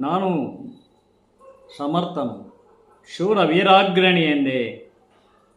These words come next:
ವಿದ್ಯೆ ಕಲಿ-, ಕಲಿಯುವಾಗಲೇ ನನ್ನ ಗುರು ಪರಶುರಾಮರನ್ನು ನನ್ನನ್ನು ಮೆಚ್ಚಿಸಿದ್ದೇನೆ.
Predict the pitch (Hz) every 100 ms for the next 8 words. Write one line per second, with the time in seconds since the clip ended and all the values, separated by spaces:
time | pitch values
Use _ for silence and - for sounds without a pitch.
0 | - 120 120 170 170 156 165 165 - -
1 | - _ _ _ _ _ - 143 185 202
2 | 202 202 214 220 214 147 - - - _
3 | _ _ _ _ _ _ - 120 123 117
4 | 107 - - _ _ _ _ _ _ _
5 | _ - 170 160 - 135 147 143 170 151
6 | 143 123 117 113 110 113 120 _ _ _
7 | _ _ _ _ _ _ _ 131 131 135
8 | 123 117 120 165 156 165 113 113 101 101
9 | -